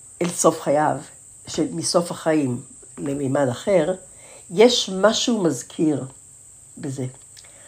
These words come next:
אני זוכרת שלפני הרבה שנים הקשבתי להרצאה של איזבל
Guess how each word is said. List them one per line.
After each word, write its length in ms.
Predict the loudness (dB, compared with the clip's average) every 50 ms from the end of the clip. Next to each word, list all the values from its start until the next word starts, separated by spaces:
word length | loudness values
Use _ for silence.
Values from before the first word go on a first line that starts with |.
| -20 -20 -20 -20 -20 -20 -20 -20 -20 -8 -2
אני 160 | 0 0 0
זוכרת 420 | 0 2 4 6 8 8 6 6
שלפני 360 | 6 2 2 0 0 4 4
הרבה 200 | 4 6 6 4
שנים 460 | 2 4 2 2 2 2 2 2 2 2
הקשבתי 840 | 0 -2 -6 -4 2 4 4 4 2 0 -4 0 2 4 4 6
להרצאה 580 | 6 6 4 4 2 0 0 2 4 4 4 2
של 400 | 0 -2 -2 0 0 0 0 -2 -6 -10 -18 -20 -20 -20 -20 -20 -20 -20 -20 -20 -20 -20 -20 -20 -20 -20 -20 -20 -20 -20 -20 -20 -20 -10 -6 -4
איזבל 480 | 2 2 2 2 6 6 6 6 6